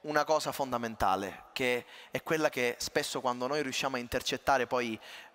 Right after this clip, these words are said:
tutto si fa da solo, tutto si crea da solo, il video si monta da solo,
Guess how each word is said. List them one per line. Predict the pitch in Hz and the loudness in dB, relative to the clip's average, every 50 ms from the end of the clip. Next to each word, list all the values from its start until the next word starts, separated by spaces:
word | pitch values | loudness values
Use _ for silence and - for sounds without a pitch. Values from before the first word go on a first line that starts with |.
| _ _ _ _ _ | _ _ _ _ _
tutto | - 208 196 - _ - 156 143 | -8 -6 -6 -8 _ -6 -4 -4
si | - 131 | -4 0
fa | - 147 131 | 2 2 2
da | 123 120 117 | 2 2 0
solo, | - - 110 107 110 104 | 0 0 -2 -2 -2 -4
tutto | - 143 - - 135 | -6 -8 -6 -6 -4
si | - 131 | -6 -4
crea | - 131 131 | 0 0 2
da | 120 123 117 | 2 2 0
solo, | - 160 147 139 127 | 2 2 2 2 2
il | 123 123 | 0 -2
video | 120 139 139 135 127 | -4 -4 -4 -4 -4
si | - - 127 | -4 -6 -6
monta | 120 120 120 - | -8 -6 -4 -2
da | 120 131 | 0 0
solo, | 131 - 170 151 131 127 123 117 | 2 2 2 2 2 2 0 -2